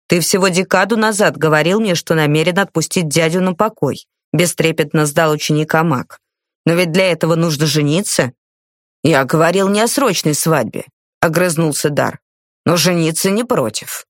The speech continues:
С одним условием. Союз должен быть по согласию и обоюдной симпатии, по меньшей мере.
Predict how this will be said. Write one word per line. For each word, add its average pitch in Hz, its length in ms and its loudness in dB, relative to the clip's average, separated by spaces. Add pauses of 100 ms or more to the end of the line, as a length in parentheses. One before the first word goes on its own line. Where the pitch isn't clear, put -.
(100)
С - 140 -2
одним 247 340 0
условием. 190 640 -2 (260)
Союз 226 460 2
должен 170 380 2
быть 139 200 -2
по 139 100 0
согласию 170 680 0
и - 20 4
обоюдной 180 520 0
симпатии, 165 680 -2
по 143 180 0
меньшей 147 400 0
мере. 131 380 0